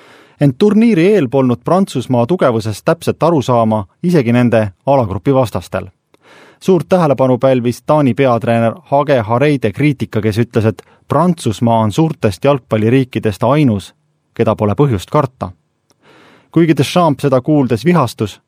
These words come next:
oli Taani treeneril toetajaid. Paljuski on kritiseeritud prantslaste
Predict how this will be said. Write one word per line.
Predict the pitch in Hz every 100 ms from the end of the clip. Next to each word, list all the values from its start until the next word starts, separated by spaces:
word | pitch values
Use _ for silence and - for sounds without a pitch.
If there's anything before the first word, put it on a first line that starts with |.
| _ _ -
oli | 127 123 110
Taani | 147 156 139 110
treeneril | - 139 127 117 120 120
toetajaid. | 120 104 - 90 87 87 - _ _ _ _ _ _ _ _
Paljuski | 175 190 139 -
on | 127
kritiseeritud | 113 120 113 165 160 123 120 - -
prantslaste | 143 151 - 117 - 120 113